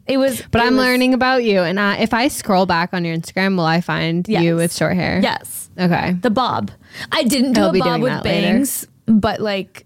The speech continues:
Speaker 1: I was close.
Speaker 2: <laughs> Oh my
Speaker 1: I was
Speaker 2: God.
Speaker 1: not, that was not, it was a dark time.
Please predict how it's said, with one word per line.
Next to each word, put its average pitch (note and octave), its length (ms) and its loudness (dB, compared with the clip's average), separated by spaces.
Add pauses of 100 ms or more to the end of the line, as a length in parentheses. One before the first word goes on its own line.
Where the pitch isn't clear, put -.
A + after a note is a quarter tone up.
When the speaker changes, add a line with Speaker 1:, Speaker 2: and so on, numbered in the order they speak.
(140)
Speaker 1:
I G3+ 140 2
was F#3+ 200 2
close. - 600 -8
Speaker 2:
<laughs> - 60 -8 (180)
Oh F#3 160 2
my F3+ 220 0
Speaker 1:
I - 20 2
was C4+ 180 2
Speaker 2:
God. A#3 80 4
Speaker 1:
not, G#3 440 0
that A3 160 0
was A#3 180 -2
not, G#3 280 2
it G#3+ 40 0
was A3 100 0
a A3 60 0
dark F#3 240 -2
time. F#3 260 0